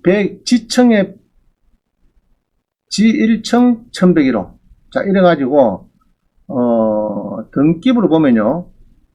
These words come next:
등기부를 보면은 이게 지하층입니다. 지하층. 지 일 층에, 이래, 지 일 층에. 여기에 있는, 뭐, 뭐, 호수가 있습니다. 그래서 이 실제로 가보니까, 실제로 가보니까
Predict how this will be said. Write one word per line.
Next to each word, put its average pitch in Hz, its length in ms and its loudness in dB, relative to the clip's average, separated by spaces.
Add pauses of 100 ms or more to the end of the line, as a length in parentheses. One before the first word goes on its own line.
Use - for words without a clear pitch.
(260)
등기부를 170 640 -2
보면은 160 680 -2
이게 147 280 -4
지하층입니다. 143 580 -2
지하층. 120 640 -8 (1400)
지 - 160 -4
일 196 440 -2
층에, 196 480 -2
이래, 135 320 -4
지 - 120 -8
일 127 120 -4
층에. 120 180 -4 (320)
여기에 180 380 2
있는, 131 440 0
뭐, 120 220 -4
뭐, 117 160 -4
호수가 107 320 -4
있습니다. 101 380 -8 (320)
그래서 113 580 -4 (560)
이 139 100 -6
실제로 226 520 -2
가보니까, 120 760 0 (560)
실제로 170 680 -8
가보니까 143 840 -4